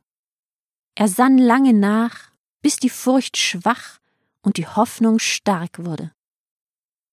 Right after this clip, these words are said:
Da erklangen um ihn himmlische Stimmen und lieblich sangen sie sein Lob. Oh, glorreich ist die Heldentat,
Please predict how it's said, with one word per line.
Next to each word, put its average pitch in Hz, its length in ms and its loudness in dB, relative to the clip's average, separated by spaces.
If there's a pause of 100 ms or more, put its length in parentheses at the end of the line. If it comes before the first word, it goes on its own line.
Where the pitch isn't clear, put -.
(200)
Da 147 160 -4
erklangen 196 480 0
um 180 140 0
ihn 175 160 0
himmlische 202 560 2
Stimmen 214 560 0
und 175 160 -4
lieblich 220 720 0
sangen 208 440 2
sie 202 140 0
sein 202 240 2
Lob. 185 520 -2 (1500)
Oh, 190 840 -4 (760)
glorreich 196 960 -2
ist - 440 -8
die 170 80 -4
Heldentat, 175 1000 -8